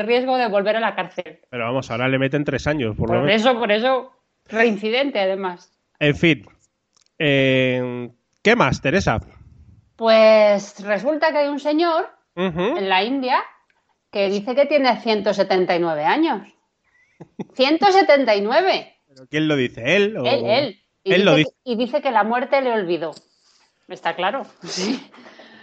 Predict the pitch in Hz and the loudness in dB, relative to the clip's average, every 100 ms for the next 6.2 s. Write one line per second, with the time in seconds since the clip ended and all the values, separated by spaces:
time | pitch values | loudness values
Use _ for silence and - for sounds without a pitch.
0 | - - 160 135 - - 190 220 226 220 | -20 -8 0 0 0 2 2 4 2 2
1 | 190 202 185 185 196 220 160 135 147 175 | 2 2 2 0 0 0 0 0 0 0
2 | 180 - 160 185 147 143 147 170 175 - | 0 0 0 -2 -4 -6 -4 -6 -8 -12
3 | - 139 120 98 - 208 196 277 269 - | -8 -8 -8 -10 -14 -6 -2 0 -2 -4
4 | 170 170 175 170 165 160 156 190 175 - | -6 -2 0 0 0 -4 -6 -4 -4 -2
5 | 180 180 180 190 202 220 240 233 214 240 | 0 0 0 0 0 0 -4 -6 -2 -2
6 | 494 - | -2 -8